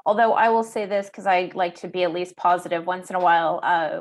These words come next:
one of the things I actually liked out of Aaron O'Toole's platform, uh, and it, it, it was a focus he's put on mental health. And I'll see, uh, I suspect we'll see similar out of other leaders,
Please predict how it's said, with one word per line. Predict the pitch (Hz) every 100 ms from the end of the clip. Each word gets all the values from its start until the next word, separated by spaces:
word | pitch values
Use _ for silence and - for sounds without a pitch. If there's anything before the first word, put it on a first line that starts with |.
| - -
one | - 185 202 202
of | 190
the |
things | 202 180 180 185
I |
actually | 175 175 185 180
liked | 175 175 175
out | 180
of | 170
Aaron | 170 175
O'Toole's | 175 175 175 165
platform, | - 180 160 - 185 175 160 160 _ - - - -
uh, | 160 151
and | - 202
it, | 185 _
it, | - - - _
it | - 202 -
was | 240 226
a | 233
focus | - 262 320 320
he's | 277 254
put | - 220
on | 208 190
mental | 165 170 170
health. | 175 156 135 - - -
And | 180 196
I'll | 196 190
see, | 196 240 240 -
uh, | - 196 -
I |
suspect | 202 214 - 226 226
we'll |
see | 226 196
similar | - 175 185 185 185
out | 175
of | 175 160
other | 156 160
leaders, | 160 165 202 240